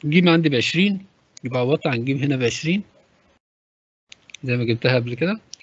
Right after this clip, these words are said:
بتساوي الدال تسعمية وتمانين، لأن أنا شغال هنا بإيه؟ بالسنتي، يبقى لازم أقول تسعمية وتمانين متر على الس-، آه، سنتيمتر على الثانية تربيع، والعجلة طبعًا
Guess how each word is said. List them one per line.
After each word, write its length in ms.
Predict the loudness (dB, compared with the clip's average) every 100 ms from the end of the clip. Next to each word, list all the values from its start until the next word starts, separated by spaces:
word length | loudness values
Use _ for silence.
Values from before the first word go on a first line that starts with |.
| -20 -20 -20 _
بتساوي 500 | -6 -2 0 0 0
الدال 260 | 0 0 -2
تسعمية 440 | -2 -2 0 0
وتمانين، 480 | 0 0 2 2 4
لأن 200 | 2 0
أنا 120 | 0
شغال 340 | 0 0 0 0
هنا 180 | 0
بإيه؟ 300 | 0 0 0 0 _ -20 _ _
بالسنتي، 600 | -4 -4 2 4 4 2 -2 _ _
يبقى 180 | -4 0
لازم 200 | 0 0
أقول 160 | -2 -4
تسعمية 360 | -4 -2 2 2
وتمانين 520 | 2 2 4 4 4
متر 240 | 0 0
على 80 | -2
الس-، 180 | -2 -4
آه، 340 | 2 4 4
سنتيمتر 520 | 4 0 2 0 0
على 80 | -4
الثانية 320 | -4 -2 0
تربيع، 400 | 0 2 4 4 2 _ -20 -20 -20 -20 -20 _ _
والعجلة 340 | 0 2 4 2
طبعًا 380 | 2 2 0